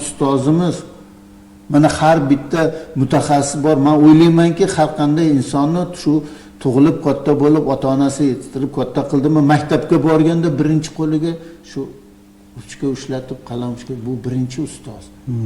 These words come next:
Speaker 1: Endi, masalan, shu oliygohga kelib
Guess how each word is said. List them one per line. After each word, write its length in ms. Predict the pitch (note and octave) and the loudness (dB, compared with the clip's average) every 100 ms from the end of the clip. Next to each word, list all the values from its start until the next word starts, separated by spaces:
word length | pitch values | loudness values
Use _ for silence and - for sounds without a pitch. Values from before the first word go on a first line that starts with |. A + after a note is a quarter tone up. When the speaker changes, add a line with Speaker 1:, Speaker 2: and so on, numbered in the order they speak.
| G#2+ A2 A2 - - | -6 -8 -12 -8 2
Speaker 1:
Endi, 300 | D3+ D3 D3 - - - - - | 4 4 2 -2 -12 -20 -20 -10
masalan, 400 | A#2+ B2+ B2+ C#3 | -8 -4 -2 -2
shu 140 | - | -4
oliygohga 680 | B2+ B2 B2 A#2+ B2+ - C#3+ C#3+ | -4 0 2 2 0 0 -2 -2
kelib 420 | - C3 C#3 | 2 4 4